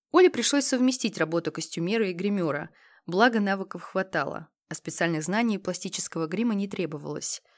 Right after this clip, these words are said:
Не было в пьесе ни шрамов, которые должны были быть видны с задних рядов,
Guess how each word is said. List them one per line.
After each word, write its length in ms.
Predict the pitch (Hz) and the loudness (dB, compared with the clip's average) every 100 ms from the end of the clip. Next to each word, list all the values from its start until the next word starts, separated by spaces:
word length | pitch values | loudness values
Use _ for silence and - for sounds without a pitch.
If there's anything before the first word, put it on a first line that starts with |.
| _ _ | _ _
Не 140 | - 359 | 4 6
было 180 | 330 285 | 6 4
в 100 | - | 0
пьесе 360 | 226 262 - | 0 2 2
ни 100 | 185 | 0
шрамов, 540 | 180 - 240 247 226 - - - | 0 2 4 4 0 -10 -20 -18
которые 300 | - 202 214 | -6 0 2
должны 400 | 214 202 196 226 | 2 2 4 2
были 220 | 220 202 196 | 4 2 2
быть 240 | 196 - | 0 -2
видны 320 | 170 170 240 | -4 0 0
с 20 | |
задних 360 | 214 170 165 - | 2 0 0 -4
рядов, 420 | 147 156 214 - | -4 -2 -2 -4